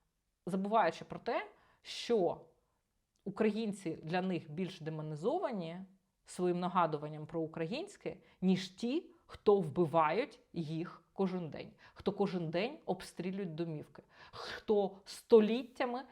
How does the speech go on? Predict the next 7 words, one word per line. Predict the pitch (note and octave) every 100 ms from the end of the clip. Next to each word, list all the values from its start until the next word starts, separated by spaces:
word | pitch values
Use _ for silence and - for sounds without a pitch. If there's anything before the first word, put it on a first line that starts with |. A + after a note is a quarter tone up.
| -
знищували | F3+ D#3+ E3+ G3 G3+ - B3 G3+ G3+ G3+ G3 -
українців | - F3+ D#3+ D#3 D#3 F#3+
як | F3+ F#3
націю. | E3+ - - - - - _ _ _ _ _
Ні, | F3+ G#3+ F#3 - -
вони | D#3 E3+ C4
нормальні. | C#4+ G3+ E3+ C#3 -